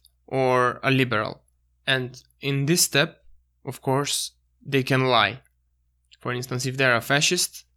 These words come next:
they take a liberal's card and then claim that the liberal is a fascist player. Uh, another power that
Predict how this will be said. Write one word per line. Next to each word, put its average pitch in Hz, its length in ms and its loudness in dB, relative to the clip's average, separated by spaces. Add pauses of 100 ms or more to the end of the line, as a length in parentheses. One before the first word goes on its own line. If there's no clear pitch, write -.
they 127 140 2
take 127 460 0 (160)
a 123 60 -2
liberal's 160 640 0
card 156 420 0 (220)
and 135 120 -4
then 131 200 0
claim 127 360 0
that 123 220 0 (200)
the 131 100 -4
liberal 127 520 -2
is 123 140 -10
a 123 80 -4
fascist - 500 -2
player. 98 280 -2 (600)
Uh, 120 160 2
another 165 300 2
power 147 640 4 (140)
that - 580 -4